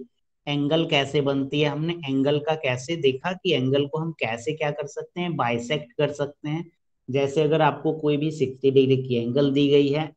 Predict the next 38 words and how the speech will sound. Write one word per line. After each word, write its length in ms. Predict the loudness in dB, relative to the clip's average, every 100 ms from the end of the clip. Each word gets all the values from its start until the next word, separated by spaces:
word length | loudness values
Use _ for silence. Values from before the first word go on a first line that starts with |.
| -6
and 200 | -2 0
आपको 340 | 0 -2 -6
बोला 320 | -2 0 2
जा 180 | 2 2
रहा 100 | 2
है 60 | -2
कि 240 | -2 0
you 100 | 0
have 160 | -2 -6 0
to 200 | 2 0 -8 _ _ 4
divide 420 | 4 6 6 4 2
this 360 | 0 0 0 -2
angle 220 | 2 4 4
into 200 | 2 -2
two 260 | -2 0
equal 540 | 0 0 -2 0 2 2
part, 340 | 2 2 2 -6 _ -6
means 140 | -4 0
you 80 | 0
have 140 | 0 0
to 120 | 0
bisect 680 | 0 0 0 -2 -4 -6 -2
this 200 | 0 0 -4
angle। 300 | -2 -2 -4 -12 _ _ _ -2
तो 60 |
आपने 480 | 0 0 0 -4 -4 -10 -8
chapter 380 | -2 -2 0 0
number 280 | 0 2 2
one 280 | 2 2 0
geometrical 720 | 0 0 -2 0 0 0 -2
construction 680 | -4 -6 -6 -10 -12 -12 -10
में 180 | -8 -6
सीखा 340 | -6 -6 -10
कि 220 | -10 -8 -6
कैसे 320 | -8 -4 -2
हम 180 | -2 -4
angle 320 | -6 -4 -4
को 300 | -4 -6